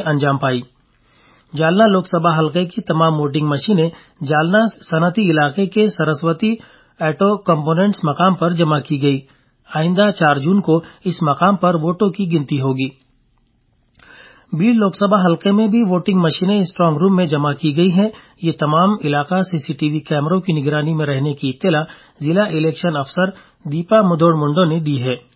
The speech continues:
لوک نرنے مہاراشٹر اس پروگرام میں آج کے نشرے میں ہم شمال وسطی ممبئی کے لوک سبھا حلقے کا جائزہ لیں گے۔ شام سوا سات تا ساڑھے سات کے درمیان آکاشوانی ممبئی مرکز اور سوشل میڈیا پر یہ پروگرام سنا جا سکتا ہے۔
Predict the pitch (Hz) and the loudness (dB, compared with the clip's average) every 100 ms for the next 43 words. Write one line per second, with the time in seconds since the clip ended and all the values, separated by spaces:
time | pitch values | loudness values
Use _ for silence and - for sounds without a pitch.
0 | _ _ _ _ _ _ _ _ 156 190 | _ _ _ _ _ _ _ _ -2 0
1 | 220 226 214 254 226 175 170 170 180 175 | 2 2 4 4 4 4 4 2 0 2
2 | 214 220 185 - 151 143 156 175 196 226 | 2 2 -2 -2 -2 0 2 2 0 -2
3 | - 160 160 175 202 160 143 151 175 196 | -4 -2 0 0 -2 -2 0 0 0 0
4 | 202 165 175 165 151 151 151 147 135 147 | 0 2 0 0 0 0 0 -4 -4 -4
5 | 143 143 185 190 202 220 - _ _ _ | -2 0 -2 0 -2 -2 -6 _ _ _
6 | 151 160 - 185 190 165 160 196 190 208 | -2 -2 0 0 2 0 0 -2 0 0
7 | 165 143 139 135 135 131 135 _ _ _ | 2 2 2 0 0 -2 -4 _ _ _
8 | _ - - 170 202 180 151 147 139 175 | _ -8 0 2 2 0 -2 -2 0 -2
9 | 190 196 185 175 156 147 143 160 170 - | -2 -2 -2 -2 -2 -4 -4 -4 -4 -8
10 | _ - 190 160 147 _ _ 151 151 147 | _ -4 -4 -4 -8 _ _ -6 -2 0
11 | 160 185 214 - 143 147 151 - 180 202 | 2 2 0 -2 -2 0 -2 0 0 2
12 | 180 160 165 185 160 143 185 196 - 151 | 2 2 0 0 0 0 -2 -2 -2 -2
13 | 147 - 175 170 202 165 147 196 190 175 | -2 -6 -6 0 0 0 0 -2 0 0
14 | 156 147 160 160 160 170 165 151 147 143 | 0 -2 0 2 0 0 -2 -2 0 -2
15 | 143 - 143 135 135 - | -4 -4 -2 -2 -4 -10